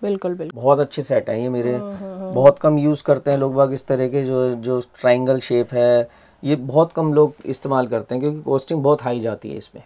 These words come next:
Speaker 1: बिल्कुल, ये देखिए, जैसे डिफरेंट, डिफरेंट से डिजाइनिंग और आपको यहाँ पर मिल रही है, देख सकते हैं। ये वाला भी पैटर्न देखिए, ये भी बहुत ही खूबसूरत। Even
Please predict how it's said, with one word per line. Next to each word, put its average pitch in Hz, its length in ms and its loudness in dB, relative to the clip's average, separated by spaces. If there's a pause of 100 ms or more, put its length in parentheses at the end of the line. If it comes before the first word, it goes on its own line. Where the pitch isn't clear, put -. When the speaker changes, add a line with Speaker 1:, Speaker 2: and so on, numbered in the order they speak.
Speaker 1:
बिल्कुल, 180 400 -4 (520)
ये 190 120 4
देखिए, 190 300 2
जैसे 190 200 0
डिफरेंट, 254 400 0
डिफरेंट 262 320 0
से 226 140 0
डिजाइनिंग 196 520 0 (400)
और 202 120 2
आपको 190 300 -2
यहाँ 190 140 -4
पर 180 160 -6
मिल 180 160 -2
रही 185 140 0
है, 202 80 0
देख 160 200 -6
सकते 202 300 -8
हैं। 185 100 -4
ये 175 80 -4
वाला 185 180 -2
भी 202 120 -2
पैटर्न 196 280 -2
देखिए, 196 240 -4 (360)
ये 208 320 -2
भी 233 120 0
बहुत 208 520 2
ही 247 80 2
खूबसूरत। 208 720 -2
Even 233 280 6